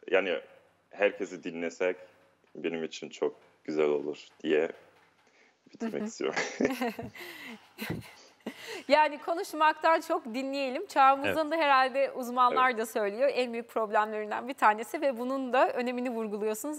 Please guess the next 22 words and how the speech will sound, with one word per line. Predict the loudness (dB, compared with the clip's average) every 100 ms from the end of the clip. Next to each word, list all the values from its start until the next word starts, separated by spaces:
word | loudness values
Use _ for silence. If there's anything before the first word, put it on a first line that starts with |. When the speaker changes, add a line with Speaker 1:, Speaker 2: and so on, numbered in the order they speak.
| 6
Speaker 2:
altını | 6 6 -2 -6
çiziyorsunuz. | -4 -4 -4 -4 -6
Bunu | -4 -6
sanatla | 0 4 4 2 0 0
bize | 2 2
aktarmaya | 2 4 6 6 0 -4
çalışıyorsunuz. | -6 -6 -6 -8 -8 -12 -14 -20 0
Çok | 2 4
teşekkür | 4 2 0 0 -2
ederiz. | -2 -2 -4 -10 -20 -4
Kendinize | 0 2 2 -2
çok | 0 0
çok | 0 -2
iyi | 0 2
Speaker 1:
Ben | 2
teşekkür | 6
Speaker 2:
bakın. | 4 4
Speaker 1:
ederim. | -10 -10 2
Speaker 2:
Başarılarınızın | 4 6 6 4 2 0 4
devamını | 6 6 4 -4
diliyorum. | -4 0 2 0 -2
Sevgiler. | 2 2 2 2 2